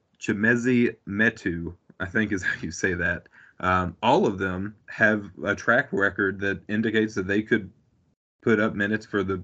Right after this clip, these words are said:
Suns, and I just wanna see how it works out. There are probably four or so of those that I assume are gonna be in the rotation nightly, and then there's another handful,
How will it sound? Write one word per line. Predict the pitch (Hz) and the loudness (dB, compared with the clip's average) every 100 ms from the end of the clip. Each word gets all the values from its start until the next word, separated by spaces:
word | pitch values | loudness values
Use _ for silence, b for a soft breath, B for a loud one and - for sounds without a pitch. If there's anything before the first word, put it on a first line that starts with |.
| - | -10
Suns, | - 95 101 98 | -6 -4 -2 -2
and | 117 | -2
I | |
just | 135 | -2
wanna | 131 113 | -2 0
see | 131 117 117 B B B - | 2 2 0 B B B 4
how | 131 135 | 4 6
it | |
works | 117 117 - | 2 0 -2
out. | 92 - _ _ _ _ | -6 -8 _ _ _ _
There | 107 120 | 0 0
are | 120 - | 0 -6
probably | 143 170 151 - _ | -4 -2 -4 -8 _
four | 151 147 156 156 - | -2 0 0 -4 -6
or | 123 135 | -4 -4
so | - 139 139 | 0 0 2
of | 120 | 0
those | 123 131 135 127 | 2 2 2 0
that | 107 | 2
I | 104 | 0
assume | - 127 127 123 | 0 0 2 2
are | 107 | 2
gonna | 107 107 | 0 2
be | 110 95 98 | 4 4 2
in | 110 | 0
the | 101 | 2
rotation | 101 95 117 104 - 95 92 | 2 0 0 0 0 -2 0
nightly, | 110 107 131 131 135 b b b | 0 2 0 0 -4 b b b
and | 107 | 2
then | 110 110 | 4 4
there's | 107 107 | 2 2
another | 110 107 101 | 2 2 2
handful, | 110 104 85 104 101 98 | 2 -2 0 2 2 0